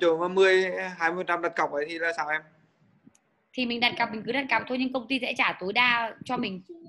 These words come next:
Speaker 2: Tối đa là cho đến khi anh lên thủ lĩnh quốc gia thì tối đa anh có thể nhận được khoảng sáu trăm ba mươi triệu. Tại vì mình cứ lấy, giả sử là hai mươi nghìn điểm đi.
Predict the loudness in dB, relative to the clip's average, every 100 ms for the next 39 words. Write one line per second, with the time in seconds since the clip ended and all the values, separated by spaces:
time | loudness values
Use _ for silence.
0 | -20 _ _ _ _ -4 2 4 4 2
1 | 0 0 -2 -4 -6 -4 0 2 2 0
2 | -4 -8 -6 0 2 2 0 -6 2 2
3 | 2 -2 -4 -2 -4 -4 -6 -6 -4 -4
4 | -2 0 0 0 0 -2 -2 _ _ _
5 | _ _ _ _ _ _ _ _ _ 0
6 | 2 2 0 0 2 4 2 -2 -10 _
7 | _ _ _ _ _ 0 0 0 -2 -4
8 | 0 0 2 4 4 4 2 2 0 2
9 | 0